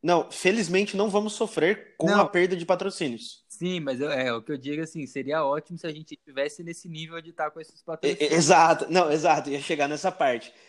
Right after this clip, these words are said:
Speaker 1: Só que, por outro lado, é triste porque justamente não temos esse incentivo de patrocínio.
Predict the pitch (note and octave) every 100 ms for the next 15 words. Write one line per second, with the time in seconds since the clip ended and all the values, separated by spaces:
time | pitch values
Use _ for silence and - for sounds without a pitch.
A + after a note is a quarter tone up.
0 | _ - F3 F#3+ D#3+ G3 F#3+ G#3 F#3+ F3+
1 | F#3 F#3+ F#3+ G3 - F3+ G3 - F#3 F3+
2 | G3 A#3 A#3 F3+ G#3 A3+ F#3+ A3 - G3
3 | A#3+ G3 G3 F#3+ F#3 G3 F3+ - D#3+ F3
4 | F3 D#3+ F3 D#3+ D#3 - C#3+ D3+